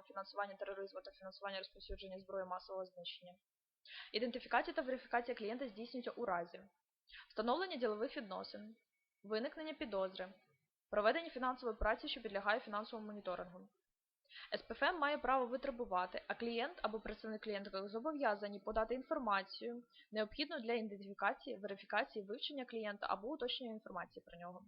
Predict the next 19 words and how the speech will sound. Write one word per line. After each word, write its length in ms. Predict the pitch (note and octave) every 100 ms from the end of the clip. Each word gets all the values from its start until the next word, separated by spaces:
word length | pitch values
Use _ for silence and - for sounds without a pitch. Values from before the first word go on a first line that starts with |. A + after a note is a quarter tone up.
| _ _ _ - - -
С 80 | -
П 120 | A#3
Ф 100 | A#3
М 160 | D#4 F#4+
під 140 | D#4
час 160 | C#4 -
ідентифікації, 840 | A#3+ B3 G#3 - G3 F#3+ G#3+ A3+
верифікації, 580 | G#3 A3+ - A3 G#3 G3
вивчення 400 | B3 - G#3+ G3+
клієнта 360 | G#3+ G#3 G3 F#3+
та 120 | G3+
уточнення 380 | G3+ G#3 - F#3
інформації 500 | - F3+ G#3 - C4+
про 120 | A3
нього 240 | G3 F#3
може 260 | F#3+ A3+ D4+
формувати 500 | D#4 C4 A#3 A#3 D4+
анкету 380 | D4+ A3 - -
клієнта. 480 | F#3+ F3 F3+ -